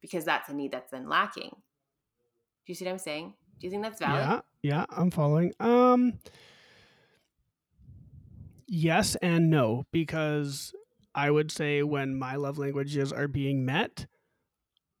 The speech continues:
Speaker 2: I also want them more because
Speaker 1: Mm.
Speaker 2: it's the whole idea of, "That feels good, I want more of it." Or, "That
Speaker 1: Right.
Speaker 2: makes me feel good, I want more of it."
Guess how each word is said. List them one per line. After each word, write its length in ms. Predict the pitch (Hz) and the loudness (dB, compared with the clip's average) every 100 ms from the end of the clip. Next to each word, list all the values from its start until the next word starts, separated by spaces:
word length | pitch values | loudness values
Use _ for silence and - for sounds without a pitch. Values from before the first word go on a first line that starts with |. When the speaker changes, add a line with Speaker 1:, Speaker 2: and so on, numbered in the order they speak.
| _ _ _ | _ _ _
Speaker 2:
I 680 | 147 147 139 143 131 131 127 - _ _ _ _ _ _ _ _ _ _ _ | 0 2 2 2 2 2 0 -2 _ _ _ _ _ _ _ _ _ _ _
also 280 | 170 175 170 | 2 4 4
want 220 | 143 135 | 2 2
them 100 | 131 | 2
more 260 | 131 123 110 | 2 2 0
because 400 | - 147 139 123 - _ _ _ _ _ _ - | -2 0 0 -2 -6 _ _ _ _ _ _ -2
Speaker 1:
Mm. 180 | 147 156 | 0 0
Speaker 2:
it's 340 | - - - _ | -6 -6 -10 _
the 100 | 147 | 2
whole 340 | 151 139 135 | 4 6 6
idea 380 | 117 139 139 135 | 4 2 2 2
of, 420 | - 165 127 123 349 - _ - | 2 2 0 -4 -12 -18 _ -4
"That 220 | 135 127 | 0 2
feels 240 | 165 143 131 | 4 2 4
good, 220 | 147 131 | 4 4
I 120 | 131 | 4
want 200 | 135 117 | 2 4
more 200 | 131 120 | 2 2
of 120 | 113 | -2
it." 260 | - - - - - _ _ _ _ | -10 -14 -18 -18 -20 _ _ _ _
Or, 320 | 151 147 143 139 | -14 -6 -2 0
"That 60 | 135 | 0
Speaker 1:
Right. 80 | 120 | -2
Speaker 2:
makes 220 | 131 - | -4 -2
me 100 | 135 | -2
feel 240 | 147 135 | 0 0
good, 360 | 127 131 127 143 - | 0 0 -2 -6 -6
I 140 | 123 | -2
want 180 | 127 107 | -2 0
more 200 | 120 107 | -2 -2
of 100 | 110 | -6
it." 280 | - - | -12 -16